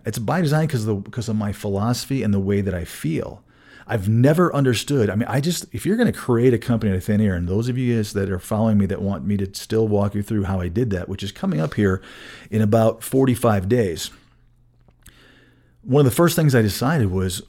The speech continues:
why would you want to try to sell around the fact that you weren't paying more than anybody else? That's,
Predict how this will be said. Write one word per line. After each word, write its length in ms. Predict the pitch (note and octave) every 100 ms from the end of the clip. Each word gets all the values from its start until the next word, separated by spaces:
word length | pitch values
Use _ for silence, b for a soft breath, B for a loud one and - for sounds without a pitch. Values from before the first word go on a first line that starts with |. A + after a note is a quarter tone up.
| -
why 340 | G#2 G2 D3+
would 200 | A3 D3
you 100 | D3+
want 300 | B2 A#2 B2
to 80 | A#2
try 320 | - - G#2+
to 80 | G2
sell 800 | - - - C#3+ A#2+ F#2 G2 F2+ _ _ _ _ b b b b b b b b b b _ _ -
around 580 | A#2 A#2+ B2+ D#3 E3+ C#3
the 60 |
fact 260 | - B2 A#2
that 80 | A2
you 140 | G#2
weren't 200 | A2+ -
paying 300 | - A#2 A2
more 140 | G#2
than 80 | G2
anybody 360 | F#2+ F2+ F#2 F#2
else? 240 | F2 -
That's, 360 | - F3 -